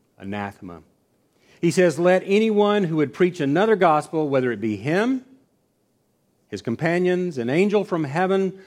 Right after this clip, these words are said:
or the troublemakers in their midst, be devoted to destruction."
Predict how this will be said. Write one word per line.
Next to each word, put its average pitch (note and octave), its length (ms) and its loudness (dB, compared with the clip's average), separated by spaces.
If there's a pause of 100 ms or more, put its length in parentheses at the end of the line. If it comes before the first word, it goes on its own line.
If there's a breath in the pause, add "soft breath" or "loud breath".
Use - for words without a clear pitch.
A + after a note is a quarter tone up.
(300 loud breath)
or B2 100 -2
the A#2+ 120 -4
troublemakers G3 800 0
in F3+ 140 0
their E3+ 200 2
midst, E3 520 -2
be C3 140 0
devoted D3 540 -2
to D3 100 -8
destruction." C#3 800 -10